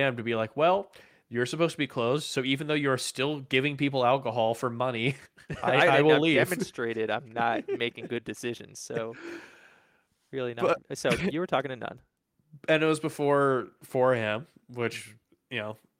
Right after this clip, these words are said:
Speaker 1: gives some insight into maybe, uh, how he was thinking. Yeah, he, he's got some very interesting ideas on, on what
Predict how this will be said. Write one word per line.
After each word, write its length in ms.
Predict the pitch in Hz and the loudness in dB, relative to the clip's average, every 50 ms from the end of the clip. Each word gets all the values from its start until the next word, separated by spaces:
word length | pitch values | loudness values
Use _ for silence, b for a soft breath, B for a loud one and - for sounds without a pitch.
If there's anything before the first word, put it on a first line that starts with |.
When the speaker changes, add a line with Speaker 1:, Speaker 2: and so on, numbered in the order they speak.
| _ _ _ _ _ _ _ _ _ - 139 135 139 135 | _ _ _ _ _ _ _ _ _ -20 -20 -20 -8 -4
Speaker 1:
gives 160 | 139 123 - | -4 -4 -4
some 140 | - 123 117 | -4 -8 -8
insight 300 | 113 113 - 113 113 113 | -8 -6 -4 -4 -4 -4
into 200 | 110 110 - 120 | -4 -6 -8 -6
maybe, 460 | 113 113 110 110 117 110 110 110 110 | -6 -6 -4 -2 -2 -2 0 0 0
uh, 160 | 107 110 113 | 0 0 0
how 160 | 117 110 107 | 0 -2 -2
he 60 | 110 110 | -2 -4
was 100 | 110 - | -4 -6
thinking. 340 | - 120 117 117 123 147 151 B B B B B B - | -8 -6 -2 -2 -2 -2 -2 B B B B B B -2
Yeah, 120 | 403 427 370 | 0 2 2
he, 200 | 285 208 190 - | 2 0 -2 -4
he's 200 | - 196 196 190 | -4 -4 -2 0
got 120 | - 202 | -2 -2
some 140 | 202 - 190 | 0 -2 -2
very 120 | 185 175 | 0 0
interesting 300 | 175 170 - - - 175 | 0 -2 -4 -4 -2 -2
ideas 300 | 160 143 143 143 139 131 | -2 0 0 0 0 2
on, 160 | 135 127 123 - | 2 0 0 0
on 300 | - 127 120 117 117 117 | 0 -2 -2 -2 -2 -4
what 400 | 110 113 113 110 110 110 - - | -2 0 2 2 2 2 -2 -6